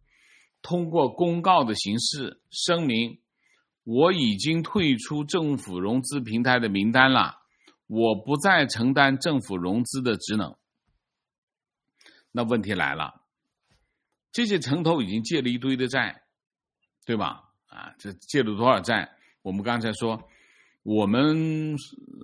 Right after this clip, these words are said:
高低找个中位数就是八十万亿，对吧？啊，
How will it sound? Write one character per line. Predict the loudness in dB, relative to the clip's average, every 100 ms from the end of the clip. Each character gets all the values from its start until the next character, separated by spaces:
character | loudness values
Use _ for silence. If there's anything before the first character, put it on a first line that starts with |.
| -20 -18 -18 -8
高 | 4 6 6
低 | 2 -6 -6 -6 -6 -10 -14 _ _ _ _
找 | -2 0 0
个 | -2
中 | 0 0
位 | 0
数 | 0 -4
就 | -6
是 | -8
八 | -4 -2 -2
十 | -6
万 | -8 -8
亿， | -12 -16 _ _ _ _ _ _ _ _ _
对 | -14
吧？ | -12 -14 -16 _ _
啊， | -20 -20